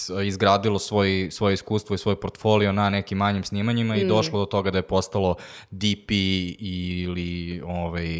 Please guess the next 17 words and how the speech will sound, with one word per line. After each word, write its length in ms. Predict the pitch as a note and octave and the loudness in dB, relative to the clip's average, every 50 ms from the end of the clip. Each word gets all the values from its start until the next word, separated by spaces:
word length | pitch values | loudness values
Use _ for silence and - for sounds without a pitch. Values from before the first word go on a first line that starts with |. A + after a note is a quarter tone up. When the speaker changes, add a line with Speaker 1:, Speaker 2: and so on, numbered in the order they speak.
| E2+ E2 | -4 -4
Speaker 1:
režiser 600 | F2+ F#2 F2+ E2+ F2+ F#2 F2 - - F#2 F2 E2+ | -2 -2 -2 -2 -2 -4 -4 -4 -4 -6 -8 -8
ili 140 | E2+ E2 | -10 -12
tako 240 | D#2 D#2+ - - D#2+ | -12 -14 -16 -16 -16
dalje. 180 | - - - _ _ _ _ _ _ _ _ _ _ _ _ _ _ - _ - - - - | -16 -18 -20 _ _ _ _ _ _ _ _ _ _ _ _ _ _ -20 _ -18 -12 -4 2
Speaker 2:
Da, 160 | E3+ F3+ E3 | 4 6 6
Speaker 1:
Ovaj. 120 | C#3+ - - - - | 4 2 -2 -4 2
Speaker 2:
i 160 | F#3 F#3 F#3+ | 6 8 8
oni 220 | F#3+ G3 G#3 G#3+ | 8 8 8 6
često, 340 | G3+ - - A#3 A3+ - - - | 6 4 2 2 4 2 0 0
i 100 | G3 F#3 | 0 0
postoje 260 | - F#3 - - G3 | -2 -2 0 0 2
producenti 540 | - - F3+ F3 E3 - F#3 F3+ F#3 G3 G3+ | 2 2 0 0 2 4 4 4 4 2 0
koji 500 | - - G3 F#3+ F#3+ F#3+ F#3 F3+ F3 - - | 2 4 6 8 8 8 8 6 4 2 -2
se 260 | - - - - F3 | -4 -4 0 0 2
bave 400 | D#3 E3+ D#3+ D#3+ E3 D#3+ D3+ G2 | 4 6 6 6 6 6 4 4
događajima, 680 | - - D3 B2+ A#2 C3 C#3 C3 D#3 E3+ G#3 A#3+ B3+ A#3 | 2 0 0 0 2 0 -2 0 0 2 2 2 2 2
eventima, 640 | E3 B2+ A#2 A#2 A#2+ - - F#3 G#3+ B3+ E4 F#4 | 0 0 -2 -4 -6 -4 -4 -2 0 0 -2 -4